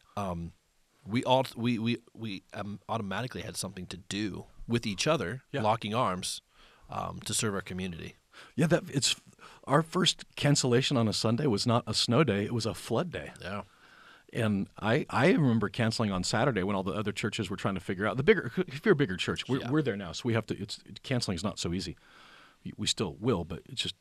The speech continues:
Speaker 2: takes more. Um, but we canceled on Saturday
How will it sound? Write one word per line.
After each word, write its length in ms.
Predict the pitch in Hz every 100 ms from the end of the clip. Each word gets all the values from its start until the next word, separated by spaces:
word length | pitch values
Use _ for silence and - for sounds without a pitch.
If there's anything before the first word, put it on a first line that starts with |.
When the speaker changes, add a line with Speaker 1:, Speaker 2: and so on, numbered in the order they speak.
| _ -
Speaker 2:
takes 220 | 107 -
more. 160 | 76 - - - - - - - - _ _ -
Um, 380 | 98 87 82 - _ _ _ _ -
but 180 | 110 82
we 240 | 95 123
canceled 380 | - 151 127 110
on 80 | 90
Saturday 560 | 107 123 104 95 107